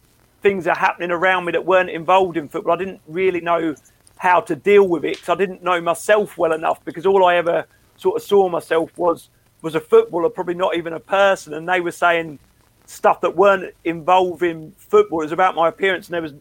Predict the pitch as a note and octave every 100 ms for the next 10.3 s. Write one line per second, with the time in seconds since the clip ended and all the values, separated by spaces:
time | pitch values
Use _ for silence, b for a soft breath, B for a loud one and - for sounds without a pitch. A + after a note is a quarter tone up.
0 | _ D#3+ F3 - G3 F#3 E3+ _ _ _
1 | _ F3 G3 G3 F3+ F3 D3+ F#3 F3+ D#3+
2 | C#3 _ _ _ _ D3 - D3+ G3+ -
3 | E3 F#3 F#3 E3 D3 F3+ E3+ - C#3+ F#3+
4 | F#3 D#3 D#3 - E3 E3 E3+ - D#3+ -
5 | G3+ - D#3+ - F3+ F3 D#3 - _ _
6 | _ _ _ F#3+ - E3 E3 - F#3+ F#3
7 | E3+ D#3 D#3+ - _ _ _ _ _ _
8 | _ _ _ F3 G3 E3+ E3+ F#3+ D3+ F3+
9 | E3+ F3+ E3 E3+ D3+ - F#3 F3 D3 E3
10 | - -